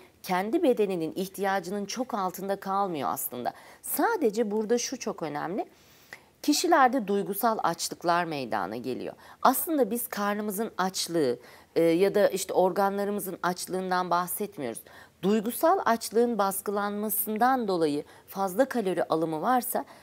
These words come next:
biz bunların törpülenebilmesi nasıl olur? Bunları öğretmeye çalışıyoruz.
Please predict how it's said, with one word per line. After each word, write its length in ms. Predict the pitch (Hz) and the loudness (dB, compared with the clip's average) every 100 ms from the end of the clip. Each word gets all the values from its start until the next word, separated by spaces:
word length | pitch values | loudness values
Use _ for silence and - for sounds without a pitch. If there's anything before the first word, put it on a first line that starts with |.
| - | -8
biz 180 | 262 349 | -6 0
bunların 280 | 311 254 269 | 2 4 2
törpülenebilmesi 1160 | - 196 196 208 208 220 190 196 196 196 180 | 0 -2 -2 -2 -2 -2 -4 -4 -4 -6 -4
nasıl 300 | 220 277 - | 0 0 0
olur? 180 | 165 202 - - - - | 0 -2 -8 -20 -8 0
Bunları 300 | 254 262 254 | 4 6 6
öğretmeye 640 | 156 147 127 - 135 123 | 6 4 2 -4 -8 -8
çalışıyoruz. 640 | - 117 110 - 64 - | -6 -6 -6 -8 -8 -10